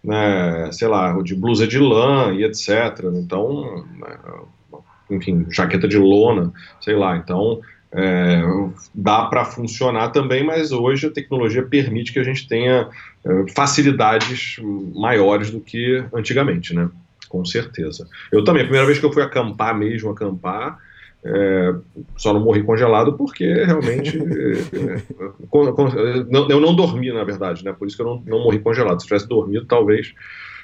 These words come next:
Speaker 1: é, não estivesse aqui, porque, assim, sem isolante térmico adequado, com,
Speaker 2: Sim.
Speaker 1: sabe, aquele esquema de você levar cobertor e et cetera, se o saco de dormir nem
Speaker 2: <laughs>
Speaker 1: funciona muito bem,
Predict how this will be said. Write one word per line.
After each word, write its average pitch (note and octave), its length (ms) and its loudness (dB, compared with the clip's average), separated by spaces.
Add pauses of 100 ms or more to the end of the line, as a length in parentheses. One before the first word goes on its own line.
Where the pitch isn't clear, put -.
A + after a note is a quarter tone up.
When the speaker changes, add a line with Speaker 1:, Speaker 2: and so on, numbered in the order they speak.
(120)
Speaker 1:
é, - 60 -6
não G#2+ 220 2
estivesse A2+ 600 0
aqui, B2+ 240 -2
porque, F2 340 -6 (160)
assim, F#2 220 -2
sem A2+ 380 0
isolante A2 480 2
térmico A2 440 0
adequado, A2+ 720 0
com, F2+ 280 -8 (260)
Speaker 2:
Sim. - 140 -20
Speaker 1:
sabe, B2 160 -2
aquele A2+ 160 0 (160)
esquema C3 340 0
de A#2+ 160 -2
você B2 80 -6
levar A2+ 220 -2
cobertor C3 640 4
e A2+ 60 0
et - 80 -6
cetera, B2+ 340 -4
se - 100 -16
o - 40 -18
saco A2+ 260 -10
de A#2 60 -10
dormir A#2 240 -2
nem A#2+ 100 -2
Speaker 2:
<laughs> A2+ 40 -2
Speaker 1:
funciona A#2+ 360 -2
muito A2+ 260 -2
bem, A2 440 2